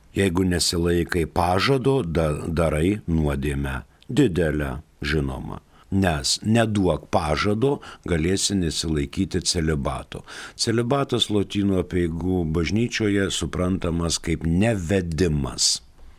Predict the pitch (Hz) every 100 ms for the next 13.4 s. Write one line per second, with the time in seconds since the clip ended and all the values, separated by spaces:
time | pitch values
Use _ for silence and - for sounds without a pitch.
0 | - - - - 95 82 - - - -
1 | 90 98 117 120 113 - 104 98 92 87
2 | 92 85 - 87 82 85 85 78 76 -
3 | 82 64 - 76 85 120 123 82 78 98
4 | 85 78 76 67 71 87 110 110 - 78
5 | 80 69 71 73 73 - - 69 73 67
6 | - - 71 - - - _ _ - -
7 | 92 - 101 107 98 - 113 117 101 -
8 | 110 110 113 - - 104 101 98 104 107
9 | 92 69 - - 98 92 80 - - _
10 | _ _ _ 85 101 92 123 123 113 110
11 | 95 - 87 85 95 101 - 101 104 92
12 | 92 101 85 78 95 92 120 113 78 78
13 | 69 69 - 80